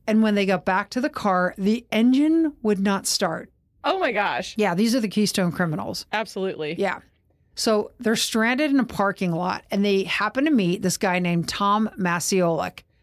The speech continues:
Speaker 1: So he's in this parking lot. I, th-, I feel like it was the parking lot of a restaurant, but I could totally be making that up. So he's there with his girlfriend, Heather. Anyway, so Masiolik sees these two guys stranded, and he happens to be a mechanic.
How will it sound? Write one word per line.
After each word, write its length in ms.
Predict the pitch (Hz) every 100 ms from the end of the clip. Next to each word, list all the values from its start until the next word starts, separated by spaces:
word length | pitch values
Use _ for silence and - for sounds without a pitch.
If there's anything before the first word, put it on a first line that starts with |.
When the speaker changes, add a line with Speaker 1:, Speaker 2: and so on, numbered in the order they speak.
| _
Speaker 1:
So 140 | -
he's 420 | 202 269 294 311 233
in 140 | 233
this 140 | 220
parking 340 | - 208 196 196
lot. 220 | 190 202
I, 60 | 190
th-, 120 | 233
I 40 |
feel 200 | 220 339
like 160 | 427 427
it 20 |
was 120 | 208
the 80 | 170
parking 320 | - 190 196
lot 160 | 190 175
of 80 | 160
a 40 |
restaurant, 380 | 160 170 208 185
but 100 | 175
I 60 |
could 180 | 165 175
totally 320 | - 233 240
be 140 | 226 208
making 320 | 196 185 196
that 160 | 180 170
up. 160 | 160
So 100 | -
he's 200 | 185 247
there 100 | 254
with 140 | 254 240
his 120 | 202
girlfriend, 360 | 185 175 175
Heather. 380 | 156 165 - 220 - _ _ -
Anyway, 460 | 262 240 160 180 _ _
so 160 | - 240
Masiolik 600 | 240 277 285 330 294 269
sees 300 | - 233 220
these 200 | 220 190
two 280 | - - 285
guys 280 | 226 180 175
stranded, 460 | - 294 320 196
and 120 | 170 185
he 180 | 226
happens 420 | 233 233 190 208 -
to 80 | 202
be 140 | 180
a 60 | 180
mechanic. 580 | 185 - 311 285 233